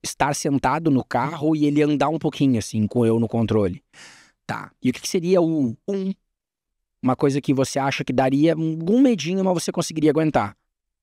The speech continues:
Acho que entrar no carro. Tá, então nós vamos começar com isso. Você vai, por uma semana, abrir o seu carro, sentar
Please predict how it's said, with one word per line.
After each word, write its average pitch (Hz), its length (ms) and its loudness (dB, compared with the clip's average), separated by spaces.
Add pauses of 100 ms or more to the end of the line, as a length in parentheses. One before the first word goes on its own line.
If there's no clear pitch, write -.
Acho 185 260 -2
que 170 100 0
entrar 147 260 2
no 160 80 0
carro. 120 400 -2 (600)
Tá, 175 120 0
então 127 180 2
nós 117 140 0
vamos 123 140 0
começar 135 360 0
com 185 140 -2
isso. - 240 -2 (720)
Você 120 320 0
vai, 113 220 2
por 127 180 -2
uma 156 160 2
semana, 170 480 0 (840)
abrir 120 360 0
o 208 40 2
seu 220 200 -2
carro, 139 420 0 (320)
sentar 190 840 0